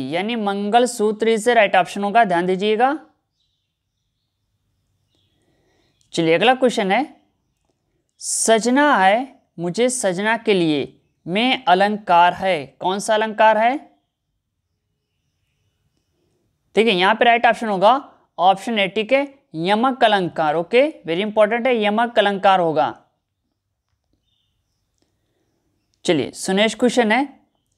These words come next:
लेखक शब्द के अंत में कौन सा प्रत्यय लगा है? लेखक शब्द के अंत में कौन सा प्रत्यय लगा है?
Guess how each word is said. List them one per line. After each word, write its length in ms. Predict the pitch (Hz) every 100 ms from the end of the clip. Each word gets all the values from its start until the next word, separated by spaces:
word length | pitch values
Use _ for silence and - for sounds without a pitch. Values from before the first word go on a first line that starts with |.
| _ _ _ -
लेखक 560 | 160 190 220 240 277 285
शब्द 340 | - 240 208 233
के 220 | 262 269
अंत 380 | - 196 208 214
में 400 | 220 196 135 - _ _ _ _
कौन 260 | 202 226 254
सा 200 | 254 269
प्रत्यय 380 | 247 226 208 214
लगा 280 | 196 156 143
है? 240 | 139 123 117 _ _ _ _ _ _ _ -
लेखक 480 | 156 180 180 247 247
शब्द 300 | 247 196 185
के 220 | 196 226
अंत 280 | - 175 180
में 160 | 220 233
कौन 220 | 220 226
सा 140 | 226 254
प्रत्यय 320 | 254 240 240
लगा 240 | 226 196
है? 220 | 151 131